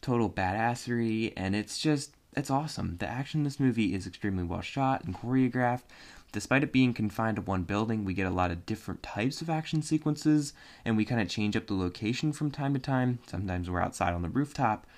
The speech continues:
and we're swinging from buildings. We're in gl-, sometimes we're in glass rooms that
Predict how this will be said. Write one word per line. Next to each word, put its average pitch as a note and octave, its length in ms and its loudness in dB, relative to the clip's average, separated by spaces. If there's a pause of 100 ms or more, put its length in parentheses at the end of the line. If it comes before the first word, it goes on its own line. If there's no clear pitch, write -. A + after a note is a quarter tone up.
(240)
and F2+ 480 -2
we're G2+ 140 0
swinging C3+ 440 2
from A#2+ 140 -4
buildings. A#2 480 0
We're F#2+ 200 0
in E2 140 -8
gl-, - 280 -12
sometimes F#2 380 -4
we're F2+ 140 -2
in F2 120 -2
glass F#2 340 -6
rooms A2 400 2
that F2+ 240 -4